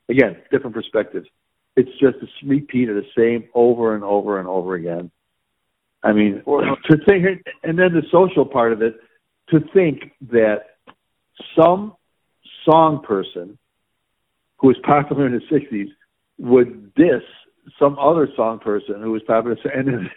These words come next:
Speaker 1: <laughs> have him come over and shoot him. I mean,
Speaker 2: That's exactly what would happen back then, though.
Speaker 1: That,
Speaker 2: Straight up.
Speaker 1: that, that is out of, out of control.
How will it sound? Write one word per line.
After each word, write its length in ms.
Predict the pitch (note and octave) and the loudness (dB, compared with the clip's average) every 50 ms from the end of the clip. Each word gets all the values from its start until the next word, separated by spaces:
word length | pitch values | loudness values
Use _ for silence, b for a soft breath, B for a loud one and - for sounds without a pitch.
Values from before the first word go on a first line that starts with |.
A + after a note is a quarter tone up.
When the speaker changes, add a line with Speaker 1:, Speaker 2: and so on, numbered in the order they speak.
| _ _ _ | _ _ _
Speaker 1:
<laughs> 160 | - _ _ - | -20 _ _ -10
have 120 | - F3 | -10 -6
him 100 | F3+ D#3+ | -6 -6
come 220 | D3 - - D#3 D#3 | -6 -6 0 4 4
over 240 | D#3 D3+ D3+ D3+ C#3 | 4 4 2 -2 -2
and 280 | B2 D3 C#3 B2 A#2 A#2 - - | -4 -6 -10 -12 -14 -14 -12 -2
shoot 200 | - D3 E3 D#3 B2+ | 0 2 2 2 0
him. 80 | A2 - _ _ _ _ _ _ _ _ _ _ B B B B B B | -4 -8 _ _ _ _ _ _ _ _ _ _ B B B B B B
I 80 | F3+ | 4
mean, 340 | E3+ F3 E3+ G#3 D#3+ - - _ - | 4 6 4 4 2 0 -6 _ 0
Speaker 2:
That's 220 | F3+ G#3 B3 C#4 C4+ C4+ | 4 6 6 4 4 2
exactly 540 | B3 - - G#3+ B3+ C#4 D4 D4 C4+ D#4 D4 | -2 2 6 8 8 8 8 6 6 4 6
what 160 | C#4 C#4 C4+ | 6 8 8
would 100 | C4+ B3+ B3 | 8 8 8
happen 300 | B3+ C4+ C4 G#3+ A3+ G#3 | 6 4 4 2 0 -2
back 240 | G#3 G3+ G3 G3 F#3+ F3+ | -2 -2 -2 -2 -6 -8
then, 240 | F#3+ F#3 F#3 F3+ F3+ | -12 -12 -12 -12 -12
though. 280 | E3 D#3 C3+ A#2+ A2+ _ _ _ _ _ _ _ _ | -12 -10 -10 -10 -14 _ _ _ _ _ _ _ _
Speaker 1:
That, 320 | G3+ G#3 G#3 G#3+ A3 B3 C4 | 4 6 6 6 4 2 0
Speaker 2:
Straight 40 | - | -4
up. 240 | G3 G#3 A#3 A3 - | -4 -4 -2 0 0
Speaker 1:
that, 260 | G3+ G#3 G#3+ G#3 G#3 G#3 - - _ _ _ _ _ _ _ _ - D#3+ | 2 2 2 2 0 -2 -6 -16 _ _ _ _ _ _ _ _ -4 2
that 300 | F3+ F#3 F#3+ F3+ F3 E3+ | 4 6 6 6 6 4
is 120 | D#3+ - - | 2 0 -6
out 300 | F3 D#3+ E3 F3 E3+ E3+ | -4 0 2 4 4 4
of, 100 | E3 D3+ - - - F4 - | 2 -2 -4 -10 -16 -10 -4
out 240 | - E3 F3 F3 E3 | 2 4 4 4 4
of 80 | C#3 - | 0 -4
control. 480 | D3+ C#3+ - - C#3+ A#2+ G2 - - | -6 -8 -2 0 0 0 0 -2 -8